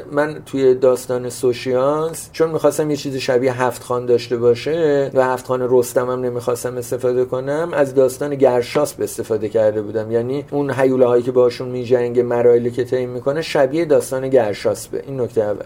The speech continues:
نکته دوم این که اسم بازی اول کار سوشیانت بود اصلاً. همه سوشیانس بود، اصلاً اسم رمان بود. منتها وزارت ارشاد گیر داد، نذاشت این اسم رو بذارن. اسم بازی رو تغییر دادیم به گرشاسب و به اسم گرشاسب در واقع مشهور شد.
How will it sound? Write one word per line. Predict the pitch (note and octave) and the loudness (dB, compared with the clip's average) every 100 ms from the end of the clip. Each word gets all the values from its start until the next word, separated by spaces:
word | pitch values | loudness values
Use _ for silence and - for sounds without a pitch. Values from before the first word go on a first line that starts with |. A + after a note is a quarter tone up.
| - | -2
نکته | D#3 G3 | 0 2
دوم | G3 F#3 F#3+ | 2 2 0
این | F#3 | 0
که | F#3 E3 | 2 2
اسم | D#3 D#3 D3 C#3 | 0 -4 -4 2
بازی | C#3+ C#3+ C3+ | 4 4 2
اول | F3 D3+ C#3 C#3 | 0 2 4 4
کار | C3 D#3+ | 2 -2
سوشیانت | - E3+ D#3 E3 E3+ - | 0 -2 0 0 0 -2
بود | A2+ G#2 | -6 0
اصلاً. | G2+ - G#2 F#2+ - | -2 -2 -6 -4 -2
همه | D3+ | -2
سوشیانس | D#3 D#3+ D3 D3+ D3+ - | 2 0 2 2 2 -2
بود، | - G2+ | -6 -6
اصلاً | C3 B2+ | -6 -6
اسم | B2 C#3+ | -6 0
رمان | C3 A#2+ A#2 A2 | 2 4 2 0
بود. | F#2+ - | -2 -12
منتها | C#3+ D#3 E3+ F3+ F#3 | -4 -2 0 2 4
وزارت | F#3 E3 E3 D#3 - | 4 4 4 4 2
ارشاد | D#3 D3 - D#3+ F#3 F#3+ F#3 | 2 2 0 2 4 4 2
گیر | E3+ F#3 | 2 2
داد، | D#3+ C#3 C3 B2+ C#3+ | 6 6 6 4 4
نذاشت | D3 C3+ A#2+ - - - - | 4 4 2 2 -6 -20 -16
این | A#2+ A#2 | -10 -6
اسم | A2+ - | -6 -6
رو | A2+ A2 | -4 -2
بذارن. | A2+ G#2+ A2 G#2+ G#2+ G2+ | 0 2 2 4 2 2
اسم | E3 D#3 F3 F3+ | 0 0 -4 2
بازی | C#3+ C#3 C#3 | 2 2 0
رو | D3+ | -2
تغییر | D#3 C3+ B2+ C#3 | 0 0 0 -2
دادیم | C#3+ C#3 C#3 C3+ | -4 -4 -6 -2
به | C#3 C3+ C3+ C3+ B2+ - | 2 2 2 -2 -4 2
گرشاسب | B2 A2 G2+ A2 A2+ - - | 2 2 0 0 0 -6 0
و | B2 B2+ B2+ B2 A#2+ | 2 4 4 4 2
به | B2 B2+ | 2 2
اسم | B2 C3+ | 2 2
گرشاسب | A#2+ A2 G2+ A#2+ G2+ - | 2 2 2 -2 -2 -2
در | G#2+ G2+ | -2 0
واقع | G#2 G#2+ | -4 -6
مشهور | G#2 G2+ - - | -8 -8 -10 -12
شد. | - | -12